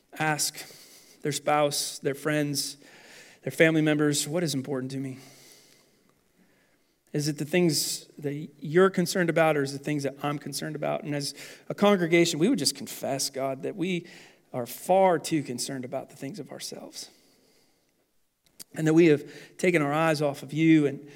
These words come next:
and the people who you want to come into your family as well. I really pray, God, that, uh, this beautiful congregation, your bride, would really build that list.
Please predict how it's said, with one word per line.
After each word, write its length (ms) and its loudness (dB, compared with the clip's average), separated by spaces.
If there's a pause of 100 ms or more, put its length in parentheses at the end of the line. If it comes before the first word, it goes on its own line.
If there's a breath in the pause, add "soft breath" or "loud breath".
(460 loud breath)
and 140 -4
the 60 -4
people 400 2
who 100 0
you 160 0
want 220 -2
to 80 -12
come 240 -8
into 160 -8
your 100 -8
family 360 -12
as 140 -16
well. 200 -12 (960 soft breath)
I 60 2
really 240 10
pray, 220 4
God, 240 0
that, 180 -4 (640 loud breath)
uh, 280 -10 (220)
this 400 0 (520)
beautiful 400 6
congregation, 760 0
your 120 0
bride, 540 -2 (1000)
would 160 2
really 240 4 (560)
build 260 2
that 220 -6
list. 420 -8